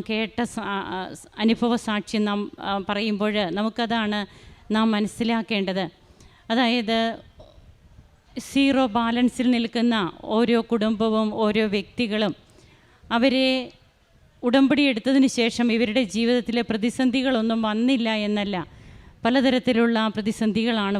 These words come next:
വന്നത്. എന്നാൽ വീണ്ടും കർത്താവിൽ നിന്ന് അകന്നു പോയില്ല, ഈശോയെ മുറുകെ പിടിച്ചു. തൻ്റെ രോഗാവസ്ഥയിലായിരുന്നിട്ടും ഈ മകൻ എങ്ങനെയാണ്, ആ,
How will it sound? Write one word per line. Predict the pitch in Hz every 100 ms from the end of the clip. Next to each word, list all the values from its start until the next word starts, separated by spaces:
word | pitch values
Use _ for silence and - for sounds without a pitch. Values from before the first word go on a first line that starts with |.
| 196
വന്നത്. | 196 202 196 185 - _ _ _ -
എന്നാൽ | 254 233 226 220 - - _ _ _ - _ _ _ - _ _ 214
വീണ്ടും | 269 285 226 277 269 262 - _ _
കർത്താവിൽ | 226 220 262 254 285 277
നിന്ന് | 269 247
അകന്നു | 220 233 277 339 214
പോയില്ല, | 202 220 208 208 202 196
ഈശോയെ | 226 - 240 233 220
മുറുകെ | 208 214 240 220
പിടിച്ചു. | 196 202 233 196 - _ - _ -
തൻ്റെ | 247 277 254
രോഗാവസ്ഥയിലായിരുന്നിട്ടും | 247 247 254 240 214 226 - 254 240 214 214 226 226 214 233 196 - 220
ഈ | 233
മകൻ | 214 208 226 151 - - - _ -
എങ്ങനെയാണ്, | 262 269 254 233 220 233 226 220 - -
ആ, | 208